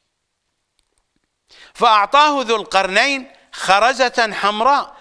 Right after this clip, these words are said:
كأنها مشعلة لها ضوء، فقال: "خذ هذه الخرزة، فإذا أصابكم الضلال فارم بها إلى الأرض،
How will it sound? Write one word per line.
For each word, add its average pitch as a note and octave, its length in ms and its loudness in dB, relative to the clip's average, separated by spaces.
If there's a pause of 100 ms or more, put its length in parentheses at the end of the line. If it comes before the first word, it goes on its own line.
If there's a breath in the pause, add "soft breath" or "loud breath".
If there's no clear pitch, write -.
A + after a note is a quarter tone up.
(160 loud breath)
كأنها G#3 600 -2
مشعلة F3+ 880 -4 (480 soft breath)
لها F#3+ 360 -2
ضوء، F3 580 -4 (340 soft breath)
فقال: G#3 520 -2
"خذ C#4 280 -6
هذه G#3 800 -2 (200 loud breath)
الخرزة، F#3+ 760 -4 (460 soft breath)
فإذا G3+ 580 -2
أصابكم A3+ 920 -4
الضلال G3 680 -2 (240 loud breath)
فارم C#4+ 460 -2
بها A3+ 460 -2
إلى G3 140 0
الأرض، E3 360 -2